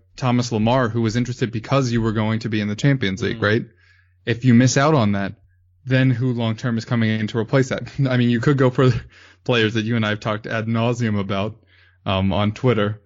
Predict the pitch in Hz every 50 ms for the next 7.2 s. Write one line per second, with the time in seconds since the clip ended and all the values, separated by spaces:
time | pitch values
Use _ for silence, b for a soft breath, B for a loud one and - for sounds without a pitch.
0 | - 143 139 131 - - 98 98 98 - 131 117 110 107 107 110 113 117 113 107
1 | 107 104 - - 110 101 104 104 98 101 110 95 107 101 107 110 110 - 104 104
2 | - - 113 110 117 107 107 107 - 123 113 - 110 - 117 104 - 113 107 107
3 | 104 101 - - 110 107 - - 101 98 98 101 104 b b b b b b b
4 | - 104 104 95 92 92 92 92 - - - - - - - 120 104 101 104 101
5 | 101 101 - - 104 101 95 98 101 95 95 95 95 95 95 95 95 92 90 -
6 | - - 117 98 107 110 - 101 98 95 - - - - 117 117 117 110 - 143
7 | 143 - -